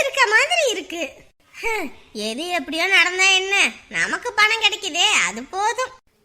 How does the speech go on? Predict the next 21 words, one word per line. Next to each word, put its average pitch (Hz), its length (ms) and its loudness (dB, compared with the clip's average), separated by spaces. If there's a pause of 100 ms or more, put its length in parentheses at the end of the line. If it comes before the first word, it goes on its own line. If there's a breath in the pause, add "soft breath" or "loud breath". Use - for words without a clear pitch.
நம்ம 233 180 -4 (100)
நேரம் 427 500 4
நல்லா 311 300 2
இருக்குது. 262 320 -8 (260)
நான் 240 220 0
நல்லதே 285 360 0 (220)
நினைக்கிறதுனால 285 680 0
தான் 523 160 -2
எனக்கு 311 180 -4 (100)
நல்லதே 277 360 -2 (280)
நடக்குது. 254 360 2 (320)
இன்னைக்குன்னு 330 480 -4
பார்த்து 262 240 -4 (140)
வீட்ல 359 300 -8 (180)
ஒருத்தரும் 381 520 -6 (120)
இல்ல. 453 160 0 (500)
பீரோல 330 400 -4 (140)
கட்டுக்கட்டா 294 480 -6 (160)
பணம் 285 380 -6
இருக்குது. 453 440 -6 (560)
ஏற்கனவே 339 420 -4